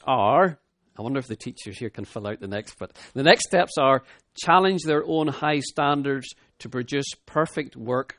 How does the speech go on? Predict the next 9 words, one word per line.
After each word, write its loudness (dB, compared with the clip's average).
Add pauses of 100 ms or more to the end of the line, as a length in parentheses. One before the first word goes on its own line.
where -6
possible." -6 (2500)
Challenge 0
their -2
own -2
high 0
standards -2
to -20
produce -8